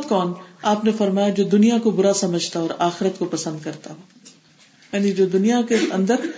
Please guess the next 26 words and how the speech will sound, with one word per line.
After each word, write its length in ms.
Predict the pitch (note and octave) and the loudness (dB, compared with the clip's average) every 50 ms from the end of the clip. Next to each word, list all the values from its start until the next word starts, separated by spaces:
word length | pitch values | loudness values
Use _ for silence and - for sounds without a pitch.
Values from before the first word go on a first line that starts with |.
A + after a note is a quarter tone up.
| - - - - | -16 -20 -14 -6
دل 260 | F3 E3 A3 G#3+ G#3 | 0 2 4 4 4
نہ 60 | G3 | 4
لگائے 360 | F#3 F3 E3+ E3+ E3 D#3 D#3+ | 4 2 0 0 -2 -2 -4
ہوئے 200 | D#3 D3 D#3 D#3 D#3 | -4 -6 -8 -10 -10
ہو۔ 60 | - - - - - _ _ _ _ _ _ _ _ _ _ _ _ _ _ _ _ _ _ _ _ _ - - _ _ | -12 -16 -18 -20 -20 _ _ _ _ _ _ _ _ _ _ _ _ _ _ _ _ _ _ _ _ _ -20 -20 _ _
اب 120 | - C#4 C#4+ - | -6 -4 2 4
یہ 100 | E4+ F4 | 6 6
ہے 140 | E4+ F4 F4 | 6 6 4
کہ 120 | F4 E4+ | 2 2
جب 240 | D#4+ - D4+ D4+ D4 | 2 2 2 2 2
آپ 300 | C4+ C4 C4+ C4+ C#4 - | 2 2 2 0 -2 0
کو 80 | C#4 C4+ | 0 2
اللہ 160 | B3 A#3 A#3+ B3 B3 | 2 2 0 0 0
کوئی 100 | C4 A#3+ | 0 0
نعمت 460 | G#3 F#3+ F#3+ G3+ G#3 A#3+ B3+ G3+ - | 2 2 2 4 4 4 4 2 2
دے 80 | F#3+ E3+ D3+ D3+ - - - | 0 0 0 0 -8 -6 -4
تو 60 | A#3+ | 0
یہ 140 | A#3+ A#3 C4+ | 2 4 4
یاد 300 | D4 C#4+ B3+ A#3 A#3 G#3 | 4 4 4 2 2 2
رکھیے 280 | A3 A#3 A#3 - B3 | 0 -2 0 -2 -4
کہ 80 | A3+ - | -2 0
آپ 160 | G#3+ G3+ G3+ | -2 -2 -2
سے 100 | - - F#3 F#3 | -2 -4 -4 -2
حسد 260 | F3+ - G#3 F3+ E3 | -2 -2 -2 0 0
ضرور 240 | F#3 F3 G3 G#3 F#3+ | 0 4 4 4 2
ہوگا۔ 300 | E3 D#3+ D#3 - - | 2 -2 -6 -6 -8